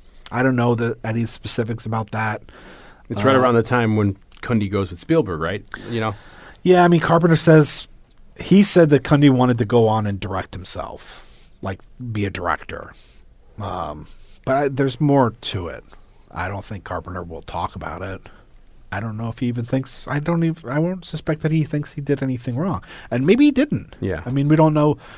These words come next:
Speaker 1: the stories, but, uh, he is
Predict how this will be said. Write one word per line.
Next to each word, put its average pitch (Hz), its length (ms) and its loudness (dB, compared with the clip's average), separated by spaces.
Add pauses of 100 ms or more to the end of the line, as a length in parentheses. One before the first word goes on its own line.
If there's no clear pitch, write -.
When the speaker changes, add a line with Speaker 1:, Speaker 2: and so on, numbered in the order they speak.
(480)
Speaker 1:
the 117 80 -6
stories, 139 460 2
but, 113 340 -2 (460)
uh, 127 320 2 (340)
he 160 320 -2
is 156 580 0